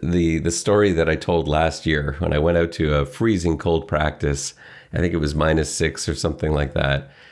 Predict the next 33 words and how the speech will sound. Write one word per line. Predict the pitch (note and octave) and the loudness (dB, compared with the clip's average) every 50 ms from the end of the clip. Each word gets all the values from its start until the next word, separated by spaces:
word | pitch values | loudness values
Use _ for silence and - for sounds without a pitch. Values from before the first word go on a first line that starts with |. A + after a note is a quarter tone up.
| - - _ _ - | -20 -20 _ _ -4
And | - E2 D#2 D#2 D2+ | 0 2 2 2 2
Jamal | E2 E2+ F#2 G2+ | 2 2 2 2
Peters | G2 - F#2+ E2+ D#2+ E2 D#2+ - | 2 0 0 0 0 0 0 -2
was | D#2+ D2 | -4 -2
the | F2 E2 - | 0 0 0
only | - F2 F2+ F2+ F2+ E2+ | 2 2 2 4 2 2
player | - - E2+ E2 D#2+ D#2 D2+ D2+ D2+ - - | 0 0 0 2 4 4 4 2 2 0 0
out | D#2 D#2+ C#2+ - | -2 -2 -2 0
there | D#2 D#2 | 0 0
in | D2+ D2 | 0 0
shorts. | C#2+ - - D#2+ D2 C#2+ C#2+ - - - - _ - - - - - - - - - - - - _ _ _ - | -2 -2 -2 0 0 0 -2 -4 -10 -14 -14 _ -20 -20 -20 -20 -20 -20 -20 -20 -20 -20 -20 -20 _ _ _ -6
And | - E2+ F#2 F2+ E2 D#2+ D#2+ D2+ - - | 0 2 2 4 4 2 2 0 0 -2
I | F#2+ | 0
remember | G#2 G#2+ G2+ A#2 A#2+ A2+ A#2 G#2 | 2 2 4 2 2 2 2 0
thinking | - - A2 - - F#2 F2+ F#2 | 2 -2 -4 -4 -2 0 2 2
it | F2+ | 2
was | E2+ E2+ - | 2 0 -4
such | - - - | -4 -2 0
a, | G#2+ - - - | 0 0 0 0
an | G2 F#2 | 0 0
odd | F2+ E2+ F#2+ F#2+ F#2 F2 - | 2 2 2 2 2 0 0
thing | - A#2 A2+ | 0 2 2
because | F#2+ F2+ E2+ G2 G#2 | 2 2 0 2 2
I | G2 | 4
knew | G#2 B2+ D#3 E3 | 4 4 4 2
he, | C#3+ A2+ G2+ G2 F#2+ - | 2 2 2 0 2 2
I | - | 2
knew | G#2+ C#3 | 2 2
he | D3 C3+ | 2 0
played | C#3 B2+ A2 G#2+ | 0 0 0 2
at | F#2+ | 2
Mississippi | F2+ F2+ - - F#2+ - - F2 E2+ | 0 0 -2 -4 -4 -4 -2 -2 -2
State, | D2 - - - G#2 G2 E2 - - - | -2 -2 0 2 2 2 2 -2 -4 -10